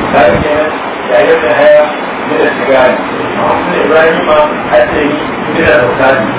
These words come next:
Ko? Rakabatul Waqa'at al-Thulathi ne da shiga ne.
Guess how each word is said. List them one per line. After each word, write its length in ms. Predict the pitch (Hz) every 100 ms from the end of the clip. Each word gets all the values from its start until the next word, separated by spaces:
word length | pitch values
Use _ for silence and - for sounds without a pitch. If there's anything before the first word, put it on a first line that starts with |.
| - - -
Ko? 180 | 156 160 147 -
Rakabatul 540 | 151 151 - 131 131
Waqa'at 320 | 120 - -
al-Thulathi 580 | 151 151 - 156 143 - - -
ne 140 | 135
da 120 | - 123
shiga 300 | 139 131 131
ne. 140 | 120